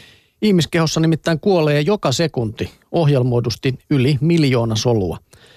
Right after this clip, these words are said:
On välttämätöntä poistaa myös sellaisia soluja, joissa ei ole mitään vikaa. Esimerkiksi verisolu elää vain tunteja. Kipeimmin kaivattaisiin kudosten mittakaavassa tehtävää solukuolemien tutkim-, tot-, tutkimusta.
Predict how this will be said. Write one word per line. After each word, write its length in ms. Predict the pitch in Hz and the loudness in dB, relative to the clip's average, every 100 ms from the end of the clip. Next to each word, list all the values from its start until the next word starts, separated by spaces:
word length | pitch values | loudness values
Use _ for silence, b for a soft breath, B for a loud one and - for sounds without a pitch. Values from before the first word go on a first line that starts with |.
| b b | b b
On 160 | 127 127 | -2 0
välttämätöntä 600 | 156 - 139 131 131 120 | 0 0 0 0 0 -2
poistaa 460 | - 147 - 127 123 | -2 -2 -2 0 2
myös 340 | 135 127 - - | 2 0 -4 -4
sellaisia 460 | 156 143 117 123 | 0 0 0 0
soluja, 400 | 110 123 117 117 | 0 0 2 2
joissa 340 | 117 113 - 120 - | 0 0 -2 -4 -2
ei 140 | 120 | 0
ole 120 | 120 120 | 2 2
mitään 400 | 127 - 120 131 | 0 0 0 0
vikaa. 380 | 135 - 104 107 _ _ - | -4 -2 -4 -4 _ _ -6
Esimerkiksi 600 | 110 117 113 120 - 131 147 | -2 0 0 -2 -2 -4 -2
verisolu 480 | 139 127 107 104 104 - | 0 0 0 -2 -2 -2
elää 280 | 127 104 107 | 0 2 2
vain 180 | 143 123 | 0 0
tunteja. 460 | 131 110 98 - - - _ _ B B B B B B | 0 -2 -2 -8 -12 -20 _ _ B B B B B B
Kipeimmin 420 | 233 220 180 151 156 | -4 0 0 2 0
kaivattaisiin 720 | 185 160 - 165 156 170 156 | 0 -2 -2 -2 0 0 0
kudosten 540 | 190 185 143 - 147 | 0 0 -2 -2 0
mittakaavassa 680 | 160 156 135 131 131 123 - | 0 -2 -4 -2 -2 -2 -4
tehtävää 600 | 127 139 117 127 131 131 - 131 | -2 -2 -2 -2 0 0 -2 -4
solukuolemien 840 | 160 151 127 - 120 117 117 113 | -2 0 0 0 0 0 0 0
tutkim-, 480 | - - - 113 104 _ _ - | -2 -4 -4 -4 -4 _ _ -4
tot-, 160 | 135 _ | -4 _
tutkimusta. 600 | 165 143 - 110 95 - | -4 -2 -2 -2 -2 -6